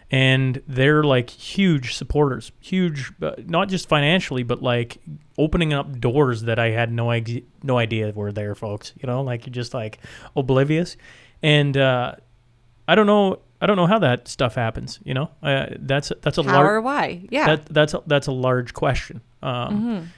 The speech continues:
Speaker 1: but, uh, regardless, uh, I'm a huge, huge believer in Jim Carrey. Like, uh, this is, this is the one, this is just a brief chunk of it. "My father could have been a great comedian, but he didn't believe that that was possible for him.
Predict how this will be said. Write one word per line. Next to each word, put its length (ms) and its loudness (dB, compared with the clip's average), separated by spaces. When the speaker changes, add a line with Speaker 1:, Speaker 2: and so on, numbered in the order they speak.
Speaker 1:
but, 260 2
uh, 300 2
regardless, 600 4
uh, 260 0
I'm 160 2
a 40 2
huge, 520 -2
huge 300 2
believer 360 6
in 120 0
Jim 200 2
Carrey. 360 -4
Like, 320 -2
uh, 280 0
this 200 4
is, 140 0
this 200 2
is 80 -2
the 80 4
one, 320 0
this 160 4
is 80 0
just 200 -4
a 20 -6
brief 340 -2
chunk 280 -2
of 80 -4
it. 180 -8
"My 80 6
father 280 6
could 140 0
have 60 -2
been 100 4
a 40 0
great 260 2
comedian, 360 -2
but 80 -4
he 80 -2
didn't 220 -2
believe 400 -2
that 160 -4
that 180 2
was 220 -4
possible 540 -8
for 200 -14
him. 120 -14